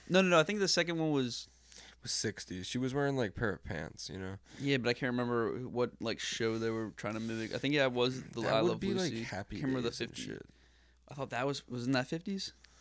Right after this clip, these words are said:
Speaker 2: I thought that was, like, sixties. We, we don't know shit.
Speaker 1: You should look that up real quick, 'cause
Speaker 2: Again,
Speaker 1: I got
Speaker 2: does
Speaker 1: the
Speaker 2: it, again,
Speaker 1: synopsis
Speaker 2: we,
Speaker 1: up.
Speaker 2: I'm probably divulging too much. We pro-, it probably doesn't really
Speaker 1: We don't
Speaker 2: matter.
Speaker 1: have to, it doesn't matter.
Speaker 2: No, we can look it up, but I'm
Speaker 1: Yeah,
Speaker 2: saying it
Speaker 1: look up
Speaker 2: probably
Speaker 1: real
Speaker 2: doesn't really
Speaker 1: quick.
Speaker 2: matter.
Speaker 1: 'Cause I just wanna figure out
Speaker 2: What's
Speaker 1: which
Speaker 2: the name
Speaker 1: one
Speaker 2: of
Speaker 1: was
Speaker 2: it again? I
Speaker 1: Happy
Speaker 2: Love
Speaker 1: Days.
Speaker 2: Lucy.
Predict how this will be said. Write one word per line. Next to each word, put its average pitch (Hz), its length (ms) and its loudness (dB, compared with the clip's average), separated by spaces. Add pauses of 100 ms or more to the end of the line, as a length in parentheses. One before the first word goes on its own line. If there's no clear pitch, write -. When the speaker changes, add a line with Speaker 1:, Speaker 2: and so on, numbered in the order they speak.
(160)
Speaker 2:
I - 80 -14
thought 131 100 -10
that 156 60 -4
was, 143 140 -6
like, 123 140 -8
sixties. - 540 -8 (180)
We, 302 160 -8
we 302 120 0
don't 302 160 -2
know 311 120 -2
shit. 339 260 -6 (120)
Speaker 1:
You - 60 0
should 170 220 2
look 160 140 2
that 120 180 2
up 107 140 -2
real 113 120 -4
quick, 101 220 -4
'cause - 60 -2
Speaker 2:
Again, 190 160 10
Speaker 1:
I - 40 6
got 139 100 8
Speaker 2:
does 160 140 10
Speaker 1:
the 202 80 6
Speaker 2:
it, 180 60 6
again, 160 160 10 (160)
Speaker 1:
synopsis 110 120 0
Speaker 2:
we, 143 140 8
Speaker 1:
up. - 80 2
Speaker 2:
I'm 139 140 8
probably 170 220 10
divulging 117 460 8
too 110 80 0
much. 98 340 0
We 139 160 6
pro-, 127 160 2
it 139 100 -4
probably 123 220 -2
doesn't 85 160 -6
really 67 140 -2
Speaker 1:
We 196 60 -2
don't 226 100 0
Speaker 2:
matter. 110 100 2
Speaker 1:
have 104 100 -2
to, - 140 -4
it 165 80 0
doesn't 190 220 -2
matter. 113 220 0
Speaker 2:
No, 160 120 12
we 175 100 12
can 247 160 10
look 160 140 12
it 117 100 8
up, 135 200 10
but 127 100 8
I'm 131 120 10
Speaker 1:
Yeah, 123 60 8
Speaker 2:
saying 139 160 10
it 120 60 8
Speaker 1:
look 117 100 4
up - 40 8
Speaker 2:
probably 156 140 12
Speaker 1:
real 117 60 12
Speaker 2:
doesn't 104 140 6
really 92 120 2
Speaker 1:
quick. 90 140 0
Speaker 2:
matter. 95 120 -8 (400)
Speaker 1:
'Cause 131 140 -2
I 139 80 6
just 156 120 0
wanna 147 220 2
figure 131 320 2
out 117 180 6
Speaker 2:
What's 160 100 4
Speaker 1:
which - 120 -4
Speaker 2:
the 208 80 4
name 196 220 4
Speaker 1:
one 185 80 2
Speaker 2:
of 175 40 -2
Speaker 1:
was 185 60 2
Speaker 2:
it 190 80 2
again? 190 400 0
I 120 140 4
Speaker 1:
Happy 151 180 8
Speaker 2:
Love 123 80 0
Speaker 1:
Days. 101 280 2
Speaker 2:
Lucy. 127 200 0